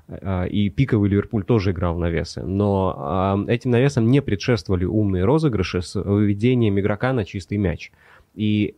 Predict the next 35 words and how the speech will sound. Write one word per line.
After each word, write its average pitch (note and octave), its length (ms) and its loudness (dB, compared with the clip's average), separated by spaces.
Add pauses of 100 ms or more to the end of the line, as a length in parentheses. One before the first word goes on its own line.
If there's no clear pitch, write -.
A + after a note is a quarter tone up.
а, G#2 380 -2
м-, A#2+ 220 2
мячи B2 320 2
летели C#3+ 600 0
не A#2 140 4
в - 80 -10
ту D3 120 0
зону, D3+ 300 2
ку-, G2+ 200 -8 (120)
куда A#2 400 0
бежит, B2+ 680 0
набегает A2+ 480 0
нападающий, G#2+ 640 -2
а F#2+ 120 -6
в - 60 -8
ту B2+ 140 -2
зону, F#3+ 260 4
где B2 160 0
нападающий C3+ 640 0 (380)
пыхтит, - 520 -2 (440)
пытается C3+ 420 0
плечом B2+ 380 0
подвинуть G#2+ 420 0
защ-, A2+ 240 -4
защитника. C3+ 680 0 (340)
И D3+ 80 4
я C#3 160 6
не F#3 140 6
могу F3+ 240 2
сказать, C3+ 320 0
что - 200 0
Лукаку B2 380 0
съел A2 320 2
Бремера. F2+ 540 0 (100)
Нет. G#2+ 640 -2